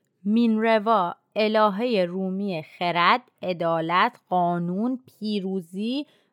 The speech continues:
و حامی هنر، تجارت و استراتژی رو نشون می‌ده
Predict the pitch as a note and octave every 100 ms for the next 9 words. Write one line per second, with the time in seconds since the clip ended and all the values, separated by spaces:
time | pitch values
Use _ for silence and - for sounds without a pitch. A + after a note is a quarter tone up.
0 | - G#3 G3 E3 G3+ F#3 G3+ G#3+ F3+ E3+
1 | E3+ F#3 F#3+ F#3+ E3+ D#3+ - G3 F3+ F#3
2 | F3 F3 E3 - F3 - G3 - G3 F#3
3 | F3+ F#3+ F3+ A#3+ G3 D#3+ - E3+ E3 D#3+
4 | E3 D#3+